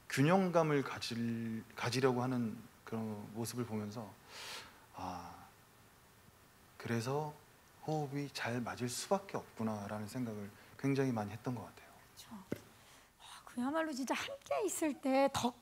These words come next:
Speaker 2: 큰 에너지가 만들어지는 유체 이탈자 팀의 이야기였습니다. 멋집니다. 그 액션에 관련해서, 음,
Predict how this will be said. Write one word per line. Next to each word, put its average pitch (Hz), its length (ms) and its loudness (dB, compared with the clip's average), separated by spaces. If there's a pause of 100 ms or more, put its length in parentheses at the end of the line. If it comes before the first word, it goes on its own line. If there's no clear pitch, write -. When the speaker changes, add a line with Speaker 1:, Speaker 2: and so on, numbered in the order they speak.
(120)
Speaker 2:
큰 311 460 8
에너지가 294 760 8 (220)
만들어지는 262 960 6 (260)
유체 285 360 2
이탈자 262 440 2
팀의 320 500 2 (140)
이야기였습니다. 233 1000 6
멋집니다. 254 600 6 (680)
그 392 200 12 (140)
액션에 466 480 10
관련해서, 285 1040 12 (240)
음, 285 400 10